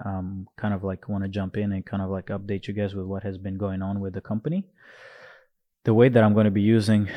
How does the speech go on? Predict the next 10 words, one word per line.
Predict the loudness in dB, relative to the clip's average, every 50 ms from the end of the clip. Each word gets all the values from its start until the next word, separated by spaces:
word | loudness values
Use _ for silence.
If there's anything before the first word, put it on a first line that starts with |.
| -12 -10 -10
the | -8 -4 -4 -4 -4
podcast | -4 -2 0 0 0 -2 -4 -6 -6 -6 -6 -6 -8
is | -8 -4
almost | 0 2 2 0 0 0
like | -4 -4 -2
using | -2 0 0 2 2 2 0 2
it | 0 -2 -2 -4
as | -4 -4 -6 -6 -6 -6
a, | -6 -4 -4 -6 -6 -8 -12 -14 _ _ _ _ _ _ _ _ _ _ _ _ _ _ _ _ _ _ _ _ _ _ _ _ _ _ _ _ _ _ _ _ _ _ _ _ _ _ _ _ _ _ _ _ _
uh, | -12 -8 -6 -6